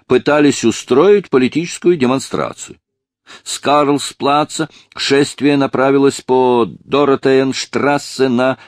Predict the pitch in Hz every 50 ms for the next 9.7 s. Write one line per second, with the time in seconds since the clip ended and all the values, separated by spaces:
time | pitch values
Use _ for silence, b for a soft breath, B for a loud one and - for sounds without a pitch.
0 | B B - - - 156 160 160 139 143 139 135 - - 135 139 135 - - 120
1 | 101 73 58 - - - - - - - _ _ B B B B B - - -
2 | 92 87 85 85 85 85 - - 90 73 64 92 90 73 - 76 76 87 123 156
3 | 165 190 196 - 98 90 - - 98 113 - - 82 62 60 - _ _ _ _
4 | _ _ _ _ _ B B B B B - - 110 104 - 104 104 104 104 113
5 | 107 - 101 98 98 98 - - - 113 104 87 85 - - 71 69 67 60 73
6 | 71 - 113 131 156 - - - 214 - - _ - 85 98 143 165 - - -
7 | - 78 73 65 67 73 71 73 82 - _ _ _ _ _ _ _ _ _ _
8 | _ _ - - 92 104 - - 110 95 92 87 80 76 73 71 69 65 62 -
9 | - - - - 127 139 120 120 143 143 139 - 196